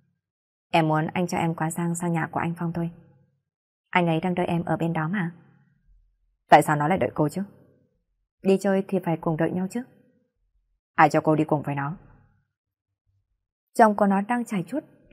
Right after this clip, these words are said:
thì bỗng nhiên cầm lên, nhăn mặt lại hỏi nó với giọng điệu tỏ vẻ không bằng lòng. "Ơ, em muốn đi với ai mà không được chứ?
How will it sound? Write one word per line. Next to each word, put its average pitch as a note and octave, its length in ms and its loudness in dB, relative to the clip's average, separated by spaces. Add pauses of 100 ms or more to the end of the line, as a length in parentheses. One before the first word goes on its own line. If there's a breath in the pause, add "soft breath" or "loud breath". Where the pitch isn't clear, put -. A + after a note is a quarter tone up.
(540)
thì A3 140 8
bỗng G3+ 220 4
nhiên F3 220 2
cầm D#3 220 -2
lên, D#3+ 160 -4 (560)
nhăn E3 220 2
mặt D3+ 140 0
lại D3 140 2
hỏi D3+ 200 -2
nó D#3 280 -6
với G#3 120 0
giọng - 220 -4
điệu D#3 240 -4
tỏ D3+ 180 -2
vẻ D3 200 -4
không D#3 180 -4
bằng D3 160 -4
lòng. C#3 180 -6 (1040)
"Ơ, F#3 240 0 (760)
em F3 140 6
muốn E3 140 4
đi F#3 140 0
với F3 120 0
ai F3 180 0
mà E3 160 0
không E3+ 160 -2
được E3 140 -2
chứ? F#3+ 120 -8